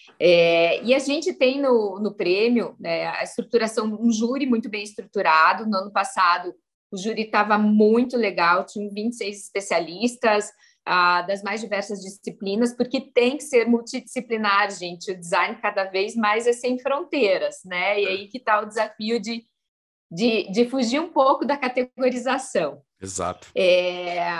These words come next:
Speaker 1: esse ano a gente ainda está estruturando o júri, né? A gente demora um pouquinho pra estruturar o júri, porque tem que pensar bem quem serão esses especialistas, mas vai ser um júri bem legal também. É, e os critérios,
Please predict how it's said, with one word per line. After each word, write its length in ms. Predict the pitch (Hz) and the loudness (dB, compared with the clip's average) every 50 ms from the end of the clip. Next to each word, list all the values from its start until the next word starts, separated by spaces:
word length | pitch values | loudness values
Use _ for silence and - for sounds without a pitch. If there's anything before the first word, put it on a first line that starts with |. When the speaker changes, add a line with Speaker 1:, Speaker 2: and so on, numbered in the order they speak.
| 160 - - - - - | -6 -8 -12 -12 -2 2
Speaker 1:
esse 280 | 220 240 233 - 277 247 | 2 2 2 2 0 0
ano 260 | 247 240 233 226 220 | 0 0 -2 -4 -4
a 20 | |
gente 260 | 226 214 226 220 - 247 | -4 -4 -4 -4 -4 -6
ainda 180 | 214 208 190 | -4 -2 -2
está 260 | 190 190 - - 185 | -4 -2 -2 -2 -2
estruturando 600 | 196 - - - 311 302 - 302 262 254 262 262 285 | -2 -2 -4 -8 -10 -6 -4 -2 0 0 0 0 -2
o 100 | 262 233 | -4 -2
júri, 400 | 220 214 214 220 240 269 285 277 | -2 -2 0 0 -2 -2 -2 -2
né? 160 | 254 220 208 | 0 0 0
A 60 | 220 | 0
gente 300 | 214 214 214 214 - - | -2 -4 -8 -10 -10 -8
demora 360 | - 208 208 202 208 240 285 | -6 -4 0 2 2 2 0
um 60 | 311 - | -2 -6
pouquinho 360 | 294 - - 277 269 269 269 | -8 -10 -8 -8 -8 -8 -2
pra 120 | - 247 | 0 -2
estruturar 540 | 247 247 - 240 233 233 226 220 208 202 202 | -2 0 -2 -2 -2 0 0 0 0 0 0
o 40 | 208 | -2
júri, 320 | 196 196 208 220 226 240 | -2 -4 -6 -6 -6 -8
porque 360 | 226 - _ - 202 185 185 _ | -10 -12 _ -6 -6 -6 -4 _
tem 160 | - 190 196 | -2 -2 -2
que 400 | 196 - - 190 170 151 - - _ | -6 -6 -2 -2 -2 -2 -2 -6 _
pensar 420 | - 202 196 196 - - 208 202 196 | -2 -2 -2 -2 -2 0 0 0 2
bem 280 | 185 196 202 226 254 | 0 0 2 2 0
quem 140 | 254 262 262 | 0 -2 -4
serão 260 | 254 - 240 220 220 220 | -4 -4 -4 -4 -4 -4
esses 200 | 226 240 214 202 | -6 -6 -8 -8
especialistas, 800 | 196 - - 202 208 - 180 185 185 214 233 - 247 247 254 247 | -6 -4 -2 -2 0 0 0 2 2 0 2 4 2 4 4 4
mas 320 | 226 220 220 220 226 - - _ _ _ _ _ _ _ | 2 2 2 0 -2 -4 -10 _ _ _ _ _ _ _
vai 140 | 175 190 190 | 2 2 2
ser 200 | 190 233 220 220 | 4 4 4 4
um 60 | 220 | 4
júri 260 | 226 214 220 214 214 | 4 4 2 2 2
bem 420 | 240 214 196 175 180 196 202 220 240 | 0 -4 -4 -2 0 0 2 2 2
legal 400 | 240 226 202 190 175 170 190 196 | 2 2 2 2 2 2 0 -2
também. 600 | - 202 202 180 170 165 165 170 170 190 226 - - _ _ _ _ _ _ _ _ _ _ _ _ _ _ - | -4 -6 -6 -4 -4 -6 -6 -8 -8 -8 -8 -10 -10 _ _ _ _ _ _ _ _ _ _ _ _ _ _ -10
É, 640 | 185 175 175 170 170 175 170 165 165 160 160 160 165 - _ - - - - - - _ | -6 -2 2 2 4 4 4 4 2 0 -2 -4 -6 -10 _ -20 -20 -20 -20 -20 -4 _
e 60 | 247 277 | 0 0
os 100 | 294 - | 2 2
critérios, 960 | - 311 277 277 - - 220 220 233 247 247 240 202 185 180 180 - - | 0 0 0 0 2 4 4 4 4 4 4 4 4 4 2 2 0 -6